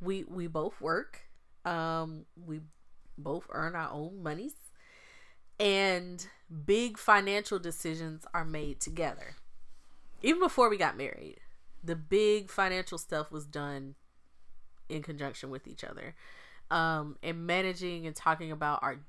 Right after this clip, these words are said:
debt was done together because we accrued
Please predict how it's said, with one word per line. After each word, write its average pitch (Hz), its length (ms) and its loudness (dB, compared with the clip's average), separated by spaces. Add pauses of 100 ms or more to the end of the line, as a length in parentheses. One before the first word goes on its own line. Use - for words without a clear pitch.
debt 143 320 -2 (240)
was 147 180 -8
done 139 280 -8
together - 560 -8 (300)
because 160 320 -6
we 147 100 -4
accrued 185 720 4